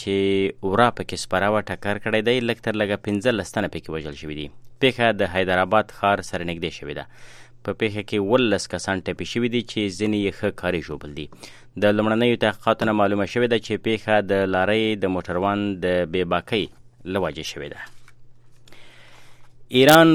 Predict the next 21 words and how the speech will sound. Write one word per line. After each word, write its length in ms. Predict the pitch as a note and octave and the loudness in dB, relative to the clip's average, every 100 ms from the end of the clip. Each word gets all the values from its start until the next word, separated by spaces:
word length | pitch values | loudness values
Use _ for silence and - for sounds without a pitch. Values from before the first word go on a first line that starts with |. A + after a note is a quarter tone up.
| D3 | 8
وایي 260 | D3 D3+ - | 8 6 2
که 160 | C3+ B2+ B2 A#2+ | 2 6 6 6
متحده 460 | A#2 A2+ G#2 A2 A2 | 2 2 2 4 6
ایالات 360 | A2 A#2 B2+ A2 | 8 8 6 4
غواړي 320 | A2+ A#2 A#2+ G#2+ | 4 6 4 2
د 100 | F#2+ | 4
ایران 260 | G2 G#2+ A2 | 2 2 0
سره 240 | A2+ A2 G2+ | 2 2 4
د 80 | F#2 | 2
اتمي 260 | F#2 G#2 B2 | 2 2 2
موافقې 340 | G#2 G2+ G#2+ G2+ | 2 0 -4 -2
په 40 | F#2+ | -2
هکله 320 | G2+ G#2+ G#2 G2+ G2+ G2+ F2+ | -2 2 4 4 4 2 -2
د 100 | F2+ | -4
سره 240 | - G2+ - | 0 0 0
خبرې 260 | F2 G#2 A#2+ | -4 -2 0
وکړي، 600 | B2 - A#2+ A#2+ - F#2 F2 | -2 -2 0 0 -2 -4 -2
لومړی 340 | F#2 G2+ A2 G2+ | 0 2 2 2
غږ 460 | G#2 G#2 - - F2 | 0 0 -8 -12 -2
باید 260 | F2 G#2 F#2+ | 2 2 0
امریکا 260 | F2 F2 | -2 -2